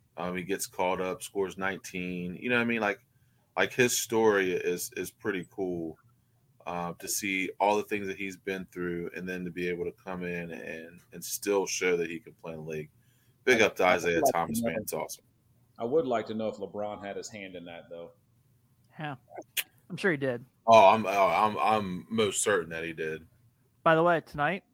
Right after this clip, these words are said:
Speaker 3: was the first time the Lakers have lost on a Sunday this year. The Sunday streak is over.
Speaker 1: Oh, wow.
Speaker 3: Yeah.
Speaker 1: Yeah.
Speaker 3: Six and one on Sundays.
Speaker 1: That's tough.
Speaker 3: That's what happens when you run into DeMar DeRozan.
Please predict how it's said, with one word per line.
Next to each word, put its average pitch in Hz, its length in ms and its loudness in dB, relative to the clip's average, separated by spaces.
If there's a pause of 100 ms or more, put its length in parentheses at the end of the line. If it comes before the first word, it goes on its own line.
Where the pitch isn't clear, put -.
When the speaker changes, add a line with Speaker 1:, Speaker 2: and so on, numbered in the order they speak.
(160)
Speaker 3:
was 147 200 -8
the 139 80 -10
first - 260 -10
time 160 100 -6
the 156 60 -6
Lakers 156 300 -4
have 147 100 -14
lost 151 240 -2
on 165 80 -4
a 160 40 -4
Sunday 156 380 -2
this 123 220 -10
year. 127 180 -10 (220)
The 147 80 -6
Sunday 156 320 0
streak 160 260 -8
is 156 120 -4
over. 127 300 -2 (540)
Speaker 1:
Oh, 87 160 -6
wow. 80 460 -4 (720)
Speaker 3:
Yeah. 123 180 -8 (800)
Speaker 1:
Yeah. 87 120 -14
Speaker 3:
Six 147 240 -8
and 165 120 -2
one 170 120 4
on 175 120 4
Sundays. 139 580 -4 (1800)
Speaker 1:
That's - 260 -8
tough. 101 280 -6 (540)
Speaker 3:
That's 151 100 -12
what 147 100 0
happens 156 260 2
when 156 60 -4
you 156 60 -2
run 143 140 0
into 143 120 -8
DeMar 139 260 0
DeRozan. 120 460 -8